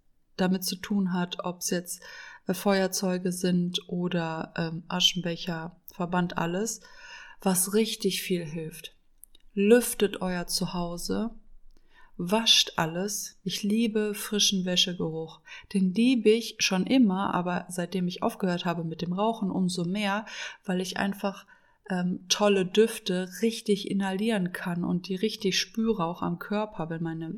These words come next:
Wäsche frisch gewaschen ist, wenn die draußen zum Beispiel in der frischen Luft hing, um, äh, um zu trocknen. Das war mir alles nicht so bewusst damals, wie toll das riecht, wie toll Düfte sein können, weil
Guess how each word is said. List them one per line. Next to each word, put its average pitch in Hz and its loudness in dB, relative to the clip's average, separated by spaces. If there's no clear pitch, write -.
Wäsche 190 0
frisch - -4
gewaschen 180 -2
ist, 175 -4
wenn 180 0
die 175 0
draußen 180 0
zum 180 -2
Beispiel 175 -4
in 180 2
der 170 0
frischen - 0
Luft 202 0
hing, 190 0
um, 180 2
äh, 180 0
um 175 0
zu 180 0
trocknen. 185 0
Das - 0
war 170 2
mir - 0
alles 180 0
nicht 175 0
so 175 -2
bewusst 196 -2
damals, 175 -2
wie 180 -2
toll 226 4
das 185 -2
riecht, 202 -2
wie 185 -2
toll 196 -2
Düfte 220 0
sein 165 -2
können, 202 -2
weil 180 2